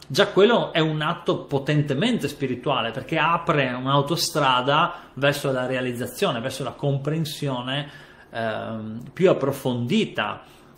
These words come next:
eh, di cosa significa la, la realizzazione spirituale, l'evoluzione, di perché l'universo è fatto così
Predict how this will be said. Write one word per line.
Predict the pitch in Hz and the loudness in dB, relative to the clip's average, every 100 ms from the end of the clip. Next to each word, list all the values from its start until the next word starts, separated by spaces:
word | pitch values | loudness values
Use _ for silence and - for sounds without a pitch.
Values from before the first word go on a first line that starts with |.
| - | -8
eh, | 123 120 117 113 113 | -6 -2 -2 -2 -2
di | 127 131 | -4 -2
cosa | 160 151 | -2 -2
significa | - 139 143 139 120 123 | -2 -4 -4 -6 -4 -4
la, | 127 123 127 | -4 -2 -4
la | 123 123 | -2 -2
realizzazione | 135 131 135 131 143 135 | 0 0 0 -4 -4 -6
spirituale, | - 131 120 175 135 120 | -4 -4 0 0 0 0
l'evoluzione, | 131 143 135 135 120 - 190 170 117 - | 2 2 4 2 0 -4 -2 -2 -2 -4
di | 147 | -4
perché | 139 170 - - 226 190 | 0 -2 -2 -2 0 2
l'universo | 147 131 123 120 - 135 | 0 -2 -2 -4 -4 -8
è | |
fatto | 127 127 123 131 | -6 -8 -6 -6
così | 127 120 139 139 | -4 -2 -2 -2